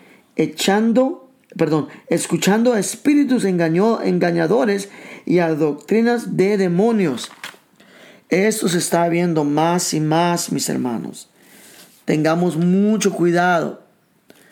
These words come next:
Tengamos mucho cuidado de lo que escuchamos. Hoy en día ya es muy fácil engañar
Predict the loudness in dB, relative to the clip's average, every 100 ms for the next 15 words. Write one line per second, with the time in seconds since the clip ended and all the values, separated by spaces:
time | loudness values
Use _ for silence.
0 | _ _ _ _ _ -8 -2 0 2 2
1 | 2 2 2 0 2 2 2 0 0 -2
2 | -4 -6 -8 -4 -2 2 2 0 -4 -10
3 | -20 _ _ -20 -20 -20 -20 -20 _ -2
4 | 2 2 2 2 2 2 2 0 2 0
5 | 0 0 0 -2 -2 -2 0 0 0 0
6 | 0 0 -2 0 0 0 0 -2 -4